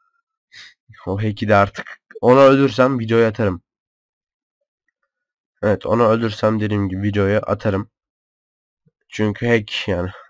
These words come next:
uğraşamam. Map'i dolaştıracak herhalde bu da bana.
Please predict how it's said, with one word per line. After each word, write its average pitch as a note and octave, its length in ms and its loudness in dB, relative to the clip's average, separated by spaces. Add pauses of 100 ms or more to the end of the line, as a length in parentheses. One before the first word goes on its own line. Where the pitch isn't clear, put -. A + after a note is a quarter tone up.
(160)
uğraşamam. G2+ 600 -2 (920)
Map'i A#2+ 360 0
dolaştıracak B2 720 2
herhalde G2 380 2 (260)
bu F#2+ 180 -10
da F#2+ 120 0
bana. G#2+ 260 0